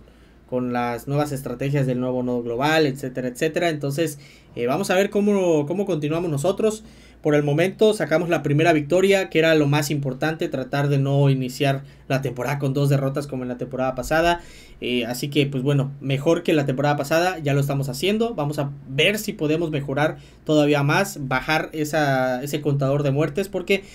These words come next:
pues no podemos mantenernos, eh, con ese tipo de muertes, porque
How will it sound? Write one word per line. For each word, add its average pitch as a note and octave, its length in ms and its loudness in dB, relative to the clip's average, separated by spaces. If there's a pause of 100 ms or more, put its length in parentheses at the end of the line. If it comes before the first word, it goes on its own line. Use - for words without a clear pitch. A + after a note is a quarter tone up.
(160)
pues G3+ 120 0
no A#3+ 120 2
podemos G#3+ 240 4
mantenernos, D#3+ 680 -2
eh, C3 400 -2
con C#3 200 -2
ese D3+ 180 -2
tipo D3+ 260 -2
de C#3 160 0
muertes, E3+ 360 -2
porque G3+ 640 0